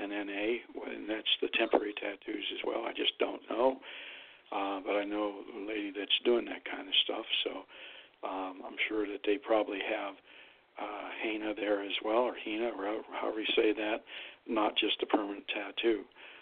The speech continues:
So, um, but consider going over there. The, you know, the money that they're making on this, the proceeds will go to local union halls that, that, uh, that need to help, uh, some members that,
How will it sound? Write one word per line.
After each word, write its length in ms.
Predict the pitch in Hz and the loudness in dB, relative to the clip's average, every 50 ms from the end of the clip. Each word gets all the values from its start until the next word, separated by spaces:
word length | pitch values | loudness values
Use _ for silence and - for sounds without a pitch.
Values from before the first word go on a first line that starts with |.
| - _ _ - - - | -20 _ _ 2 2 4
So, 400 | 107 104 98 95 92 95 95 95 - - _ - - | 4 2 0 0 -2 -4 -6 -10 -14 -20 _ -12 -10
um, 420 | 98 95 92 90 95 92 90 90 - _ _ - | -8 -6 -8 -8 -8 -10 -12 -14 -18 _ _ -2
but 140 | - - - _ - - _ _ - - | -2 -2 -2 _ -20 -20 _ _ -2 0
consider 400 | 139 147 - - 185 185 165 - | 0 2 6 6 6 6 6 4
going 240 | - - 78 156 | 4 2 2 4
over 180 | 156 151 135 107 | 4 4 4 4
there. 160 | 107 98 95 | 2 0 0
The, 240 | - 110 104 104 107 | 0 -2 -4 -4 -4
you 120 | 117 113 107 | -4 -4 -4
know, 120 | 104 101 | -4 -2
the 80 | 101 98 | -2 0
money 300 | 110 117 123 127 127 120 | 2 2 2 2 0 0
that 180 | - 117 113 - - - - - - - - - _ _ - | 2 0 0 0 -4 -16 -16 -14 -14 -18 -20 -20 _ _ -4
they're 140 | 113 107 107 | -2 -2 0
making 420 | 117 117 110 107 107 - - - - - - | 0 2 2 2 2 0 -4 -8 -8 -10 -6
on 240 | 104 104 104 104 | -6 -4 -4 -4
this, 180 | 98 98 104 110 - - - - - | -2 0 2 4 6 4 4 2 -2
the 80 | 104 | -8
proceeds 540 | - - 113 113 113 - - - 110 113 - - | -6 -2 -2 2 4 4 4 4 2 0 -2 -2
will 120 | - 107 - | -4 -4 -4
go 200 | 101 98 101 104 104 - - - - | -4 -4 -4 -6 -8 -10 -10 -6 -4
to 180 | - 113 - - - - - - - - _ - | -4 -4 -6 -10 -12 -18 -16 -16 -18 -18 _ 4
local 240 | 117 104 - - 110 | 4 4 4 2 0
union 260 | 104 104 104 104 98 95 | 0 0 0 0 -2 -2
halls 260 | 95 95 95 95 92 - | -2 -2 -2 -2 -2 -4
that, 80 | - - - - - - - | -6 -6 -8 -20 -20 -16 -12
that, 320 | - - - _ - - 92 | -12 -12 -14 _ -2 -2 -2
uh, 140 | 87 87 - - - - - - - - _ _ _ - 110 | -2 -2 -8 -10 -14 -16 -16 -18 -18 -20 _ _ _ -8 -6
that 120 | 104 - | -6 -4
need 220 | 113 104 98 95 92 | -2 -2 -2 -2 -2
to 60 | 90 | -4
help, 260 | - 98 101 98 - - - _ _ - - - - - | -4 -4 -4 -6 -8 -12 -16 _ _ -20 -16 -14 -14 -12
uh, 120 | 95 95 - - - - - - | -12 -10 -12 -12 -8 0 2 4
some 180 | - 104 92 90 | 4 4 0 -4
members 340 | 98 95 87 87 87 85 - - | -6 -6 -6 -8 -8 -10 -8 -8
that, 80 | - | -8